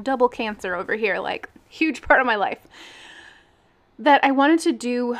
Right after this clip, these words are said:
more one-on-one coaching. I wanted to talk to women about their brands, and I wanted to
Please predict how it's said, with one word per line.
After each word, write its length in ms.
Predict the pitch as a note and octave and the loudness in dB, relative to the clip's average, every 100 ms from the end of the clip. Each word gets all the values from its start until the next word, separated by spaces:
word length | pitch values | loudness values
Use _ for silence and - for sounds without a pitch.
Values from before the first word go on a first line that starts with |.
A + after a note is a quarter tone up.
| - | -4
more 240 | B3 B3 B3 | 0 0 0
one-on-one 560 | G#3+ A3+ A3 G3+ G3+ | -2 -2 -2 -2 -4
coaching. 460 | G#3+ G3+ F#3+ - F#3+ | -4 -8 -6 -8 -6
I 40 | |
wanted 260 | G#3+ A#3 C#4+ | -2 0 0
to 60 | |
talk 280 | C#4+ C4 B3+ | 0 0 0
to 120 | - | -4
women 280 | A3+ G#3+ A3+ | -6 -4 -2
about 460 | A3 G#3+ G#3 G3 G3 | -2 0 2 2 0
their 100 | G3+ | -4
brands, 640 | F#3+ F#3+ G3+ G3 F3+ F#3+ - | -4 -6 -4 -4 -6 -8 -6
and 500 | G3+ G3+ G#3 G#3 - - | -4 -4 -6 -8 -8 -10
I 80 | |
wanted 340 | A3 A#3 C4 C4+ | -6 -4 -2 -4
to 400 | - C4 A#3+ | -6 -6 -6